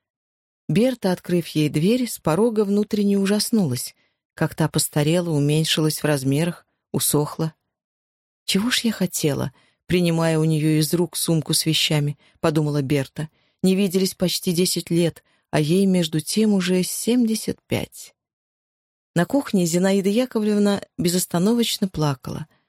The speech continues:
Под укоризненными взглядами Анны Егоровны всячески пробовала взять себя в руки, наносила на щёки и нос рассыпчатую пудру Рошель,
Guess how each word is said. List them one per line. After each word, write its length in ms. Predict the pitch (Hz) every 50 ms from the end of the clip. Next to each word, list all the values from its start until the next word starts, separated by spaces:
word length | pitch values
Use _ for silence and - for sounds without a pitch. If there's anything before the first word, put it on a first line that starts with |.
| _ _ _ _
Под 140 | - 170 160
укоризненными 760 | 170 - - 165 170 190 190 170 185 175 170 165 165 165 165
взглядами 640 | 156 143 147 143 165 160 175 175 156 160 160 160 156 -
Анны 240 | - 165 160 156 156
Егоровны 600 | 151 147 147 135 151 170 185 190 175 175 170 165
всячески 520 | - - - 180 165 - - - - -
пробовала 500 | 170 - 170 185 170 165 165 165 170 175
взять 280 | 156 156 160 180 175 -
себя 280 | - - 160 175 185
в 60 | 170 180
руки, 440 | 202 233 233 - - - 123 123 - _ _ _ _ _ _ _ _ _ _ _
наносила 560 | - 165 170 170 165 - - - 202 196 190 180
на 140 | 175 170
щёки 440 | 160 - - - 190 190 - - -
и 80 | 175 170
нос 320 | 160 165 175 180 - - _ _ _ _ _
рассыпчатую 800 | - 170 180 - - - 196 170 - - 185 165 - 175 170 160
пудру 400 | - - 180 185 156 170 170 165
Рошель, 580 | 156 156 156 - - - - 190 190 190 185